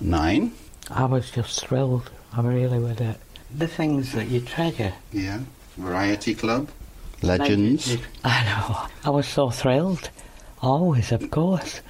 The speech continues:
Speaker 1: Do you have to pinch yourself that you've got all these awards? All these people have voted for you over the years because of all the love they've got for you.
Speaker 2: It's incredible.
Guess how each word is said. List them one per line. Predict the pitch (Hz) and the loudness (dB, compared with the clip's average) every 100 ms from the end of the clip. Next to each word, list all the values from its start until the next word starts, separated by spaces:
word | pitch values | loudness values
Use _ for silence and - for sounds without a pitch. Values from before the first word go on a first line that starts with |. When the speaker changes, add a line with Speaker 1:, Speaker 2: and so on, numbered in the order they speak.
| - | -14
Speaker 1:
Do | - - | -14 -8
you | 98 | -8
have | 101 | -4
to | - | -4
pinch | - 110 - | 0 0 0
yourself | 85 - - 62 - - - - | -4 -6 -6 -8 -10 -16 -16 -6
that | 85 76 | -2 0
you've | 80 76 | 0 0
got | 80 76 | -2 -2
all | 80 82 | 0 2
these | 78 78 - - | 2 2 -2 -6
awards? | 85 85 76 80 | -2 0 -2 0
All | 92 | 0
these | 101 95 | 2 0
people | - 104 101 - - - - - | 0 0 0 0 -4 -4 -10 -6
have | 80 | -4
voted | 76 95 90 - 62 76 - - - - - - - - - - - - - | 0 0 0 -2 -4 -4 -10 -16 -18 -18 -18 -18 -18 -20 -20 -20 -12 -6 -2
for | 101 | 0
you | 90 98 80 | 2 2 2
over | 82 78 | 2 0
the | - | 0
years | 82 92 76 78 - | 0 2 0 -2 -4
because | 87 - 90 | -4 -2 -2
of | 87 | 0
all | 90 | 0
the | 92 | 0
love | 95 104 131 76 - - - - - | 2 2 0 -2 -6 -14 -18 -18 -8
they've | - 82 | -4 -2
got | - - | -2 -4
for | - | -4
you. | - 76 - - - - - - | -6 -6 -8 -12 -12 -12 -10 -4
Speaker 2:
It's | 117 - | -2 2
incredible. | 143 120 135 127 113 98 | 2 2 0 0 0 0